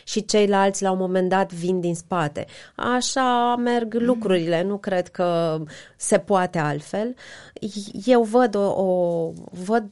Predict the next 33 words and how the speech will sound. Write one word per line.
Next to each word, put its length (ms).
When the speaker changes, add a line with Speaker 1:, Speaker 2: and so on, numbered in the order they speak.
Speaker 1:
o 100
creștere 640
și 180
văd 480
că 140
sunt 360
oameni 380
care 300
chiar 420
înțeleg 640
ce 120
facem 400
noi 200
și 60
ce 100
fac 200
alte 220
O 140
N 80
G-uri, 280
că 120
nu 120
suntem 580
singurii 500
care, 500
care 220
mișcăm 420
lucruri. 480
Uh, 380
și 220
eu 80
sunt 240
optimistă, 720